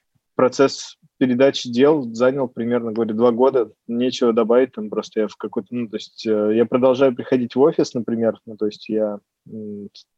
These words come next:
бываю там почти каждый день, но при этом я операционно не вовлечен в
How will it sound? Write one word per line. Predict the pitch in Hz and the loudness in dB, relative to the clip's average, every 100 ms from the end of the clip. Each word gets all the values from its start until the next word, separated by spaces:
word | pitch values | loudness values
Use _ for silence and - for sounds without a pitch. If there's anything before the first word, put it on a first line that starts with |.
| _ _ - 76 - 131 | _ _ -20 -20 -20 -12
бываю | 113 117 117 | 0 2 2
там | - 110 | 0 -4
почти | 110 - - 120 | -4 -4 -4 -4
каждый | - 117 104 110 | -2 -2 -4 -2
день, | 123 156 - _ _ _ _ _ _ _ _ - | -2 -4 -8 _ _ _ _ _ _ _ _ -10
но | 123 117 117 110 104 | -4 -2 -2 -2 -4
при | - 120 | 2 2
этом | 127 117 110 _ _ _ _ _ - - - | 2 -2 -8 _ _ _ _ _ -20 -20 -6
я | 120 123 123 | 2 4 4
операционно | 113 117 113 - 123 120 | 0 -4 -4 0 0 0
не | 113 113 113 107 | -2 0 0 0
вовлечен | 104 107 110 - 120 | -2 -2 -2 0 -2
в | 107 | -2